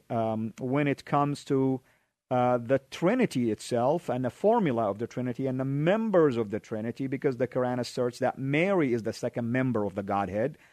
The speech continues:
That's not what we believe in. We believe in God the Father, God the Son, God the Holy Spirit. We never, ever, as a, uh, a Christians, according to the Bible, believe that Mary is a member of the Godhead.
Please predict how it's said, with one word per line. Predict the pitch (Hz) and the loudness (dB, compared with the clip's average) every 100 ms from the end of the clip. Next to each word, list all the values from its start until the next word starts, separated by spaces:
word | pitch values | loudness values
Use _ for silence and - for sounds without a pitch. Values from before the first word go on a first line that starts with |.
| _ _ | _ _
That's | 139 135 | -2 0
not | 151 143 | 0 2
what | 143 151 | 2 2
we | 156 | 2
believe | 170 180 185 | 2 2 0
in. | 147 | 0
We | 123 | 0
believe | 117 123 127 | 0 0 0
in | 117 | 0
God | 117 117 104 | 0 0 0
the | 110 127 | -2 0
Father, | 120 120 | 2 0
God | 113 110 | 0 -2
the | 107 | -2
Son, | - 120 | -6 -4
God | 110 107 | -2 -2
the | 101 | -2
Holy | 95 107 | -4 -6
Spirit. | - - 131 143 | -6 -2 -2 -2
We | 139 135 | -2 2
never, | 147 214 175 98 - _ | 6 6 6 2 -2 _
ever, | 156 147 107 143 - _ _ _ _ - | 6 6 4 0 -2 _ _ _ _ 0
as | 127 123 120 107 113 - | 2 4 0 -6 -12 -4
a, | 120 117 110 | 0 0 0
uh, | 110 101 - | -2 -4 -6
a | 113 | -10
Christians, | - - 175 - 160 135 131 | -4 0 0 0 -2 0 -2
according | 113 - 131 123 123 - | -4 0 2 2 0 -2
to | 131 123 | -2 0
the | 117 113 | 0 -2
Bible, | 101 131 147 127 92 92 147 - _ _ _ | 0 2 2 0 0 -2 -2 -6 _ _ _
believe | 113 135 147 226 240 135 101 117 - _ _ _ | 2 4 6 4 4 2 0 -2 -4 _ _ _
that | 123 131 - | 2 2 2
Mary | 135 135 131 127 131 131 | 0 2 2 2 2 0
is | - 120 | 0 0
a | 117 | 0
member | 117 117 120 120 | 0 0 0 0
of | 127 | 0
the | |
Godhead. | 156 202 156 101 - | 0 0 -2 -6 -10